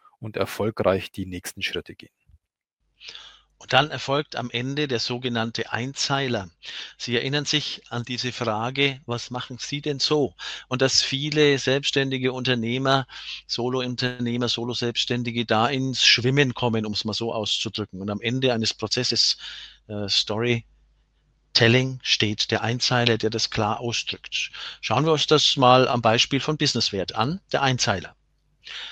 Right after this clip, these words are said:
Speaker 2: Da heißt es, „Wir helfen Unternehmern, ihr Geschäft in drei Monaten mit dem Drei-Stufen-Konzept profitabler aufzustellen. Zuerst kommt Positionierung mit Alleinstellung,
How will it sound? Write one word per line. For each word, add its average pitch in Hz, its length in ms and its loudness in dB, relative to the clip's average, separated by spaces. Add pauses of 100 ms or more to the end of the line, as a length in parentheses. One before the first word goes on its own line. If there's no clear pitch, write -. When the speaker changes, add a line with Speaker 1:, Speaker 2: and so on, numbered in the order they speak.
(280)
Speaker 2:
Da 98 100 -4
heißt 113 240 4
es, - 480 2 (640)
„Wir 131 200 8
helfen 165 280 6
Unternehmern, 135 540 2
ihr 143 100 -2
Geschäft 131 420 2
in 139 100 -2
drei 120 240 6
Monaten 139 600 0 (120)
mit 123 120 -4
dem 113 100 -4
Drei-Stufen-Konzept 123 1080 0
profitabler 113 720 0
aufzustellen. - 600 -6 (680)
Zuerst 127 440 4
kommt - 400 0 (120)
Positionierung 120 680 2
mit 110 140 0
Alleinstellung, 107 640 0